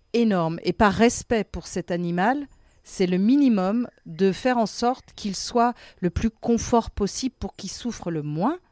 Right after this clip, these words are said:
et qu'il ait envie d'y retourner et qu'il lâche pas l'affaire et qu'il soit vraiment, euh, le plus confortable dans son corps et dans son mental. Et donc, tout est lié. Qu'on fasse du shiatsu, qu'on fasse, euh, de l'acupuncture, qu'on fasse de l'ostéo, du massage.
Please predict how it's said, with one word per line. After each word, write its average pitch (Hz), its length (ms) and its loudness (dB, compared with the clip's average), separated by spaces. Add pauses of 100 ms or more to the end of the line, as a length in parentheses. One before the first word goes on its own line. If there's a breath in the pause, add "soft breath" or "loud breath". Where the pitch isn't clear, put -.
et 185 100 -4
qu'il 202 420 -2
ait 214 180 4
envie 262 300 0
d'y 190 120 -4
retourner 202 500 -4 (300)
et 202 120 0
qu'il - 180 -2
lâche 214 220 2
pas 247 180 4
l'affaire 226 480 2 (100)
et 202 60 -4
qu'il - 160 -10
soit 254 220 2
vraiment, 247 500 4
euh, 185 440 2 (460 loud breath)
le 240 120 2
plus - 120 -8
confortable 277 540 -2
dans 202 140 -4
son 214 180 -8
corps 277 480 -2
et 196 160 2
dans 233 160 2
son 247 180 -2
mental. 208 520 0 (320 loud breath)
Et 202 80 2
donc, 269 300 2 (100)
tout 330 240 -2
est 214 40 2
lié. 214 400 0 (280 soft breath)
Qu'on 240 100 0
fasse 240 240 4
du 202 100 -4
shiatsu, 247 560 -6
qu'on 220 160 -4
fasse, - 400 -2
euh, 175 440 -2
de 170 80 -8
l'acupuncture, 190 760 -6
qu'on 208 100 -4
fasse - 300 -4
de 185 100 -4
l'ostéo, 202 560 0
du 185 160 -4
massage. 202 680 2